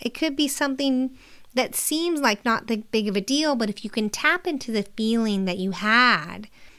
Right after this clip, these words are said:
when maybe you wrote one blog piece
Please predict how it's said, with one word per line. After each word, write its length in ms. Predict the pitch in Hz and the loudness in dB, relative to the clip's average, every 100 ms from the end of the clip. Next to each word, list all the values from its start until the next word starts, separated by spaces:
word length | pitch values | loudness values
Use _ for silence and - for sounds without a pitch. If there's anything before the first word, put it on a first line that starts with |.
| - | -6
when 600 | 226 226 240 233 233 226 - - - - - | 0 4 6 4 2 0 -4 -16 -20 -14 0
maybe 360 | 226 254 254 | 4 6 6
you 260 | 254 240 247 | 4 4 4
wrote 500 | 208 220 233 - - - | 4 2 0 -4 -10 -4
one 360 | 196 220 247 202 | 2 4 4 4
blog 380 | 196 247 285 | 6 4 2
piece 480 | - - - - - | -6 -8 -8 -10 -10